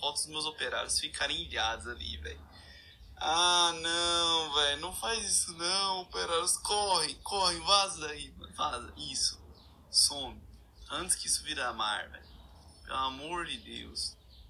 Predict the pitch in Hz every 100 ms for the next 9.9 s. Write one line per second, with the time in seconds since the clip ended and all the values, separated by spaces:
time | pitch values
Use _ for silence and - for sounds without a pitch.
0 | - - - - 120 139 175 - - 143
1 | 131 110 - 107 113 113 110 - - -
2 | - - - 180 190 - - 117 110 117
3 | 117 - - - - - - - - -
4 | - - 135 175 - - 190 190 190 -
5 | 117 - - - - - 117 123 - 135
6 | 135 143 135 135 120 127 139 - - -
7 | 120 127 120 117 127 127 - - - -
8 | - - - 117 117 - 123 113 127 131
9 | 123 120 110 - 113 117 - -